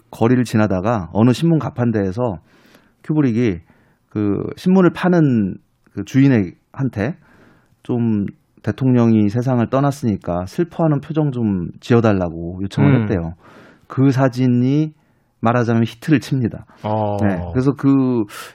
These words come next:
Speaker 1: 야, 어린 감성에 이런 그 이미지가 나올 수 있구나 싶은 사진인데,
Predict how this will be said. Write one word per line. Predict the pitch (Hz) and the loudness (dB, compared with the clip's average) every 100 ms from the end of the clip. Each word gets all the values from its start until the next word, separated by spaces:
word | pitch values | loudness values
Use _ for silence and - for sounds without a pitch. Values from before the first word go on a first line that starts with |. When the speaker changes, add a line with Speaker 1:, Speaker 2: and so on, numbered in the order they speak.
| - | -10
Speaker 1:
야, | 95 95 90 90 | -8 -8 -8 -2
어린 | 101 139 156 147 139 120 | 0 2 4 2 0 0
감성에 | 107 110 120 120 110 | 0 2 2 2 4
이런 | 110 139 135 127 117 110 98 92 | 4 4 2 2 2 0 0 -4
그 | - 98 98 | -6 -4 0
이미지가 | 110 107 107 104 95 - - 92 | 0 -2 -2 -4 -4 -6 -6 -6
나올 | 90 107 | -2 -4
수 | - | -2
있구나 | 110 - 107 101 98 87 78 | -6 -2 0 0 0 -4 -8
싶은 | - - 143 110 90 - - _ | -12 -4 0 2 0 -8 -20 _
사진인데, | - 147 139 120 95 127 113 | -4 -2 0 0 0 0 -2